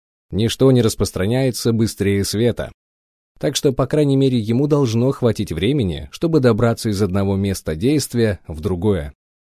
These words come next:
В повседневной жизни это почти никогда не является проблемой. Расстояния на Земле практически не влияют на свет. Однако любой, кто совершает космические путешествия, сталкивается с событиями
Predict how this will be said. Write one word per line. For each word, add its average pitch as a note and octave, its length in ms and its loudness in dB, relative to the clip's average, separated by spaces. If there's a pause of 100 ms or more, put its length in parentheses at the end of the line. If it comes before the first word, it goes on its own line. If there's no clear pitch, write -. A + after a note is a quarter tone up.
(100)
В - 80 -20
повседневной A2+ 640 0
жизни F2 380 -2
это E3 160 -2
почти C3 320 -2
никогда B2 420 0
не B2 160 0
является A2+ 420 -2
проблемой. A2 580 -2 (240)
Расстояния G3+ 520 2
на D#3 100 2
Земле B2 320 2
практически C3 600 -4
не A2+ 160 -2
влияют F2+ 520 -2
на G#2 120 -2
свет. - 380 -4 (580)
Однако G2+ 400 -4
любой, G#2 420 0
кто - 240 -6
совершает G2+ 640 -2
космические G#2 720 -4
путешествия, B2 880 -2
сталкивается D3 800 -4
с - 40 -6
событиями C3 800 0